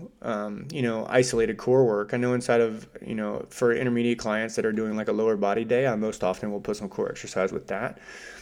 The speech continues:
But, I mean, one to two exercises per training session, depending on how many times you're training, is, is gonna be good practice. And you can vary that. You can work on exercises that,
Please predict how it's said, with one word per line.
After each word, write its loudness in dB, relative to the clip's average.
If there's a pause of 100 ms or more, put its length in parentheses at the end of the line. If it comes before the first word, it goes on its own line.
(260)
But, 2 (140)
I -4
mean, -2
one 0
to -6
two 0
exercises 0
per 0
training -6
session, -6 (320)
depending -4
on -4
how -4
many -4
times -6
you're -10
training, -4
is, -4
is -6
gonna 0
be 0
good 0
practice. 0
And 0
you 2
can 4
vary 6
that. 4
You -2
can -2
work 4
on 2
exercises 4
that, 2